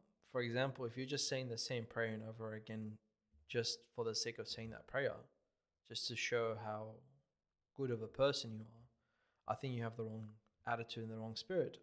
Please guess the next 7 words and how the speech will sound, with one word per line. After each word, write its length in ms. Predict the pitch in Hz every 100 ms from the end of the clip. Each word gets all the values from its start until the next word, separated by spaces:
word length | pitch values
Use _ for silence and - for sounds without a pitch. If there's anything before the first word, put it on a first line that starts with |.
| -
Uh, 200 | 123 120 123
if 160 | -
you're 400 | 139 151 147 143 147 - _ _ -
continuously 680 | 139 120 147 143 139 - 131
asking 520 | 120 123 - 123 117 120
God 220 | 123 117 117 - _ _ -
to 220 | 117 110